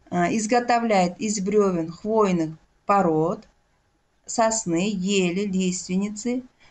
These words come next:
диаметр которых могут быть от двадцати двух до тридцати четырёх сантиметров и длиной от шестидесяти пяти до восьмидесяти пяти метров, соответствует требованию госта.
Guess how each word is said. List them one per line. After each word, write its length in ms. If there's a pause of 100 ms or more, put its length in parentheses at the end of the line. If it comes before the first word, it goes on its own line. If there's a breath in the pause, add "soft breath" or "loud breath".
(100 soft breath)
диаметр 800
которых 720 (380)
могут 420
быть 320
от 160
двадцати 500
двух 300 (100)
до 120
тридцати 360
четырёх 460
сантиметров 840
и 160
длиной 540 (240)
от 200
шестидесяти 600
пяти 420
до 160
восьмидесяти 580
пяти 460
метров, 560 (300 loud breath)
соответствует 880
требованию 520
госта. 540